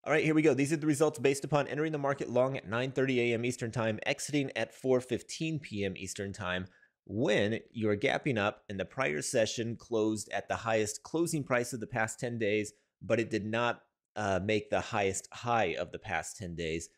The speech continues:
and it closed below a two hundred-day simple moving average. This pattern's only taken place at seventeen times in our database, and that's with data going back to two thousand and three there.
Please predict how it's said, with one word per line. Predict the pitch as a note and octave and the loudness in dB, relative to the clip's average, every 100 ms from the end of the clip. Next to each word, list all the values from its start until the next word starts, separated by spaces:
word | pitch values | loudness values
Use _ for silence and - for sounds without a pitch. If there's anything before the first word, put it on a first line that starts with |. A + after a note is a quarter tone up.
| _ - | _ -8
and | D#3 | -8
it | |
closed | - C3 G#2+ | 2 4 4
below | A2 G2+ G#2+ G2 - | 2 4 6 4 2
a | |
two | - G#2+ | -4 -4
hundred-day | G2 F2+ F2+ | -2 -2 -2
simple | G#2 F2 F2 | -4 -6 -6
moving | E2+ E2+ | -4 0
average. | G2+ G2+ D#2 - _ - _ | 0 0 -6 -14 _ -20 _
This | D#3 D3 | -6 0
pattern's | G3 G3 E3 | 0 2 2
only | F3 | 2
taken | E3 D#3 C#3+ | 2 0 4
place | D3 C#3+ | 4 4
at | - - | 0 -2
seventeen | - C#3+ D3 D3+ D3 | 0 0 0 -2 -4
times | B2 A2 A#2 D3+ D3 | -2 0 0 -2 -6
in | - A2+ | -6 -2
our | G#2 | 0
database, | G#2+ G#2 G2 A2 | 2 2 0 -4
and | A2+ | -4
that's | G#2 - - | -6 -8 -10
with | B2 G#2 | -8 -2
data | G#2+ G#2 G#2 | 2 4 4
going | G#2 F#2+ | 2 2
back | F#2 G2+ - | 0 0 -4
to | |
two | E2 A#2+ | -12 -10
thousand | G#2+ F#2+ G2 F#2+ E2+ | -2 0 0 -2 -10
and | E2+ | -14
three | G#2 A2 | -10 -6
there. | F#2+ F2+ A2+ | 0 0 0